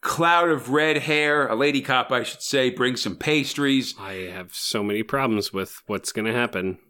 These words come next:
Speaker 1: And Brummer yells at her and, like, beats her
Speaker 2: Punches,
Speaker 1: up a bit for
Speaker 2: punches a,
Speaker 1: Yeah.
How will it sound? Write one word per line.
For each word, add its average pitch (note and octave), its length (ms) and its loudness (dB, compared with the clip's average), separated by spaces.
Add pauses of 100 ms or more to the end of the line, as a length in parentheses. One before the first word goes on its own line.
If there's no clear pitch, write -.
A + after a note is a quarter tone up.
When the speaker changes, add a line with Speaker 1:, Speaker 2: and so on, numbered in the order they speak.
(240)
Speaker 1:
And D3+ 420 0
Brummer D3 760 4
yells D3 440 2
at D3 240 4
her C#3 380 4
and, A#2+ 500 0
like, A#2+ 680 -4
beats C#3+ 260 0
her C#3 120 4
Speaker 2:
Punches, C3+ 460 6
Speaker 1:
up C3 60 0
a - 40 -4
bit - 80 -18
for C3 260 2
Speaker 2:
punches E3+ 480 2
a, C#3 120 2 (100)
Speaker 1:
Yeah. A#2 220 -4